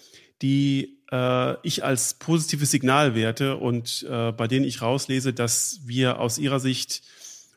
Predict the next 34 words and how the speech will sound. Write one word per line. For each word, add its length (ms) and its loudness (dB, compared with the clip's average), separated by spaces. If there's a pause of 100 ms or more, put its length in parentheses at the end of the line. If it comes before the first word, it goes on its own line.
ähm, 720 0
wenn 140 -2
ich 100 -4
die 80 -4
Puzzleteile 480 0
zusammensetze, 1400 -2
schon 640 0
gerade 640 0
wohl 320 0
am 380 -2 (260)
tiefsten 400 -2
Punkt 240 0
der 80 2
Nacht 260 -4
sind 320 -4 (540)
und 260 0
dass 160 0
wir 80 2
dann 160 2
auch, 420 -4
im, 380 0
äh, 180 -4
wenn 140 2
wir 100 0
über 120 -2
die 100 0
Märkte 260 -2
sprechen, 300 -4
über 160 -2
den 140 -4
Morgengrauen 680 -2
sprechen 440 -10
können. 340 -8 (920)
Ähm, 680 0